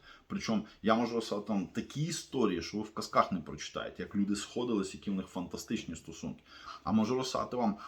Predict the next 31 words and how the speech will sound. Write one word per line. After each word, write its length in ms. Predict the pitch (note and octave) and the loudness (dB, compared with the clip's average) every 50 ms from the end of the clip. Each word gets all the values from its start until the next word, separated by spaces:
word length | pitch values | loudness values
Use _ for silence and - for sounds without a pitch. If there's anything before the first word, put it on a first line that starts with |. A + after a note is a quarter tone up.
| - - | -6 6
як 240 | G2 A2+ A2+ - - | 6 6 6 6 2
починали 440 | A2+ - - A#2 A#2 A#2+ A#2 A2+ G#2+ | -4 -2 0 0 2 4 4 2 2
стосунки, 460 | - - G#2 - - A2+ G#2+ G#2+ G#2 | 0 -4 -8 -2 0 0 0 0 -2
все 180 | - - - G2 | -6 -6 -6 -6
шикарно, 500 | - - F#2 - B2 B2+ C3 B2+ A2+ G2 | -6 -8 -6 0 0 2 2 2 2 2
як 220 | F#2 - - - | 2 0 -2 -4
печально 380 | - - - G2+ F#2+ G#2 G#2+ G#2+ | -8 -4 -2 0 0 0 0 -2
це 140 | - G2+ | -4 -6
все 180 | F2+ - - F#2+ | -6 -6 -6 -4
закінчилось. 560 | G2 G#2+ G#2 - A2 F2+ D#2 - A#1+ C#2+ - | -4 -6 -2 0 0 0 0 -4 -8 -8 -6
Там 180 | - F#2+ G2 G2 | -2 0 0 0
були 220 | F2 F2+ F2 E2+ | 0 -2 -4 -6
і 40 | E2 | -2
драки, 380 | E2 G2 G#2+ A2 B2+ - - G#2+ | 6 6 6 6 6 4 0 -2
і 60 | G2 | -2
синяки, 680 | - - E2 F2 F2+ F2 - - - A#2 B2 - - - - - - - - | -2 -4 -6 -6 -6 -6 -8 -2 0 2 2 2 -2 -6 -12 -18 -16 -10 -10
і 80 | F2 | -10
п'янки, 580 | E2+ - - F#2 G2+ G#2+ A#2 B2 A#2+ - - F#2+ | -8 -6 -2 2 4 4 4 4 2 -2 -6 -6
і 60 | F#2 | -6
гулянки, 540 | F2+ F#2 F#2 F#2 G2+ G2+ A2+ A#2 - - F#2+ | -2 -2 0 2 4 4 2 2 -2 -6 -8
і 40 | F2+ | -8
коханки. 520 | - - - - F#2+ G2+ A2 A2 - F2+ | -10 -14 -4 0 2 2 2 2 0 -4
Там, 260 | - - F2 F2 F2 | -4 -2 -2 -2 -2
там 200 | - G2 F#2+ G2 | 0 0 0 0
такі 280 | - G2 - - - F#2+ | 0 -4 -6 -4 -6 -4
печалі 460 | - - A#2+ - - - A2 G2 F2+ | -4 -6 -6 -2 0 0 0 0 0
були, 300 | D#2 F2 - - A1+ - | -2 -4 -8 -10 -10 -10
що 140 | - - - | -10 -12 -12
це 160 | - - F#2 | -8 -8 -8
просто 460 | D#2+ - - G2 F2 - - - - | -6 -2 -2 -2 -2 -2 -6 -12 -16
жах. 280 | C2 C2+ B1+ - - | -10 -8 -8 -8 -8